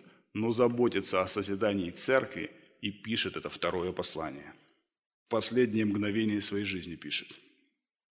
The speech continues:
Это пример невероятной самоотдачи в деле утверждения истины. Такой пример не может быть незамеченным. Он непременно будет вдохновлять Божий народ и после смерти Петра.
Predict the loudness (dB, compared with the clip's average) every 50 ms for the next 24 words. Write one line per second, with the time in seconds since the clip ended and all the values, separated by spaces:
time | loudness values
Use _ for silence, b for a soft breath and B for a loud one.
0 | _ -4 0 0 0 2 4 6 8 10 10 10 8 6 2 0 2 6 6 8
1 | 10 10 10 10 10 10 10 8 8 6 4 0 2 2 4 4 4 4 6 6
2 | 6 4 2 2 2 2 2 4 4 2 2 2 -2 -8 -14 -18 -20 -20 _ _
3 | _ _ _ _ _ _ _ _ _ -20 -14 -12 -10 -2 2 2 4 4 2 0
4 | 0 -2 -4 -4 -4 0 0 0 0 0 0 0 2 2 2 2 0 0 0 -2
5 | -4 -4 -8 -10 -14 -16 -20 _ _ 2 2 10 12 12 12 12 8 6 6 6
6 | 6 6 8 8 8 8 8 8 8 8 6 6 2 2 4 4 6 6 8 8
7 | 8 8 8 8 6 4 4 2 0 -2 -2 -6 -10 -18 _ _ _ _ _ _
8 | _ _ _ _ _ _ 6 10 12 12 12 12 12 10 12 12 12 12 10 10
9 | 8 6 6 4 4 6 6 4 6 6 4 4 8 10 10 10 10 8 6 4
10 | 4 6 6 6 6 6 6 6 4 4 4 0 B B B B B B _ -10
11 | -4 0 0 0 0 0 -2 -2 0 2 2 2 2 0 -2 -4 -4 -4 -4 0
12 | 0 0 0 0